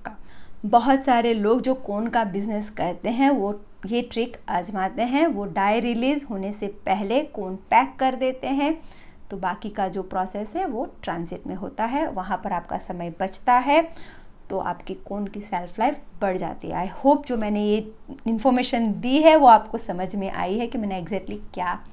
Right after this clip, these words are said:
कहा है। आ, कुछ लोग लेमन जूस डालते हैं, क्योंकि लेमन जूस एक, अम,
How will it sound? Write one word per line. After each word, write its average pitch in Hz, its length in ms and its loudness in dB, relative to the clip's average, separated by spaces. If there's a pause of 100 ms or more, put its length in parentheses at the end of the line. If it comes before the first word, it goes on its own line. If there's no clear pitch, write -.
(260)
कहा 208 400 6
है। 190 300 2 (640)
आ, 220 240 0
कुछ 311 320 0
लोग 294 240 8
लेमन 233 540 4 (140)
जूस 226 340 0
डालते 190 380 6
हैं, 277 240 2
क्योंकि 240 200 -4
लेमन 202 400 0
जूस 233 240 -2
एक, 202 300 -4
अम, 180 640 -2